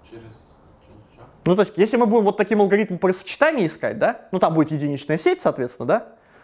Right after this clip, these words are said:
Speaker 2: но там, как бы, после К итерации, если мы будем рассматривать остаточную сеть, там вот эти вот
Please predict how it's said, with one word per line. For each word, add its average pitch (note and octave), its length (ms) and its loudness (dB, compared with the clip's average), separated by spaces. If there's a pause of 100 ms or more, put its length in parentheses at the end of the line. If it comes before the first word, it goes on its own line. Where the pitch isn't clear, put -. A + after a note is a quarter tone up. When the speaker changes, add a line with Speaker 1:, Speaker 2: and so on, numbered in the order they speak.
(120)
Speaker 2:
но F3 140 2
там, A#3+ 320 0 (240)
как F#3+ 140 2
бы, F3+ 80 -2
после G#3 240 2
К G#3+ 180 2
итерации, A3 400 2
если G3+ 140 0
мы F#3 60 4
будем F3+ 120 4
рассматривать F3 400 0
остаточную D#3+ 460 -2
сеть, C#3+ 180 -2
там F#3 140 4
вот G3+ 160 2
эти G3+ 160 2
вот F#3+ 200 0